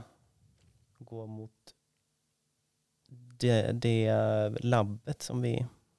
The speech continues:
som vi byggde upp. Ehm, kliver in.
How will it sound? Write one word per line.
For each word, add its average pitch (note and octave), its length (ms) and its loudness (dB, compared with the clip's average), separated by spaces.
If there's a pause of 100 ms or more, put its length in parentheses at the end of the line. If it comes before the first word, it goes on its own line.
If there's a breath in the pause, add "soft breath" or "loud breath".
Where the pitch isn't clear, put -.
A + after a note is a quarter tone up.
(400)
som - 180 -8
vi A2+ 60 -2
byggde A2+ 280 -6
upp. - 220 -10 (3250 soft breath)
Ehm, G#2+ 640 0 (1900)
kliver B2 320 8
in. A2+ 280 10